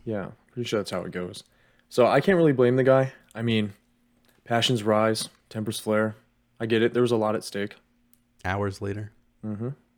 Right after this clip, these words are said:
Speaker 2: Mm-hmm. You know, I mean, he, he's really missing out on that picture with the championship belt. They don't even get to, there's no trophy or anything. They don't get to keep it. It's just you get to take a picture with the championship belt, and that's it.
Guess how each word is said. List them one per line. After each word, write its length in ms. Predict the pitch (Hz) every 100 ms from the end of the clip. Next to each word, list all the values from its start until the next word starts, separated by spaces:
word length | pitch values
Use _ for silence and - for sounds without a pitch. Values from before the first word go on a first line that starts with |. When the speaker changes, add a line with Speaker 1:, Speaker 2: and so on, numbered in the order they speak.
| _ _ _ 107
Speaker 2:
Mm-hmm. 260 | 101 104 104 - _ _ _ _ _ _ _ _
You 100 | -
know, 200 | 110 113 107 _ 104
I 100 | 107
mean, 160 | 110
he, 240 | 95 120 120
he's 240 | - 127 120
really 220 | 123 127
missing 340 | 120 117 117
out 160 | 110 104
on 260 | 107 98 98 - - - _ _ _ _ _ _
that 220 | 117 107
picture 460 | - 135 - 120 98
with 220 | 98 -
the 60 | 101
championship 640 | - 107 101 101 - 92
belt. 160 | 92 -
They 60 |
don't 120 | 151 190
even 120 | 170
get 100 | 147
to, 80 | 147 - -
there's 220 | 135 151
no 100 | 175
trophy 440 | - 135 139 110
or 60 | 95
anything. 320 | 85 135 101
They 40 | 113
don't 120 | 131
get 100 | 131
to 60 | -
keep 320 | - 123 -
it. 100 | 92
It's 160 | 107
just 180 | - 120
you 100 | 113
get 100 | 113
to 80 | 113
take 140 | 123 107
a 40 |
picture 280 | - 123 104
with 80 | 92
the 60 |
championship 520 | 90 113 104 98 104
belt, 200 | 92 90 -
and 100 | 98
that's 160 | 90
it. 120 | 90